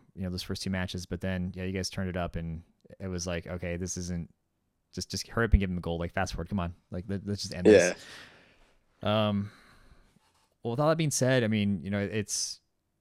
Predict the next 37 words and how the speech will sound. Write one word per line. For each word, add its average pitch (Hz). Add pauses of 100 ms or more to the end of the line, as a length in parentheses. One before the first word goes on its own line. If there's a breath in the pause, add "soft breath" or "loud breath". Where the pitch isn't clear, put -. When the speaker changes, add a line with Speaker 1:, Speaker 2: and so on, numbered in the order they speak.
(440)
Speaker 1:
are, 107
are 113
you 110
slowing 120
down 113
at 120
all? 123
Um, 92 (240)
you 110
know, 95
wh-, 101
are 104
you 101
already 104
thinking 107
about 98
next 104
year? 110 (200 loud breath)
Um, 87 (160)
what, 85
what 107
are -
your 113
Speaker 2:
Oh, 98
Speaker 1:
thoughts 110
on 110
Speaker 2:
absolutely. 101 (120)
Speaker 1:
twenty 104
twenty? 98 (1400)
Speaker 2:
Uh, 107
I'm 147
trying 185
to 180
go 156
to 127
Glasgow. 117 (160)
Um, 104